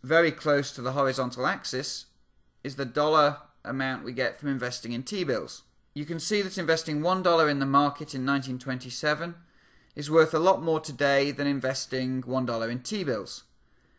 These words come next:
We've been compensated for bearing the risks of the stock market. So the data we see in reality is consistent with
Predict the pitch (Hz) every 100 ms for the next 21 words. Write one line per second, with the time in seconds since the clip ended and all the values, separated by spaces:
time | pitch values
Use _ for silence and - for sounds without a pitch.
0 | _ _ _ _ _ _ _ _ _ _
1 | _ _ _ 151 165 165 190 170 - 233
2 | 220 185 143 147 131 - 160 - _ -
3 | 123 147 156 160 156 143 147 - - 117
4 | 143 - 139 - 101 - - - - _
5 | _ _ _ _ _ _ _ _ _ _
6 | _ _ _ _ _ _ _ - 143 151
7 | 196 233 233 196 160 - 165 147 139 156
8 | 175 165 135 131 - _ - 165 - 226
9 | 214 202 - 175 160 147 151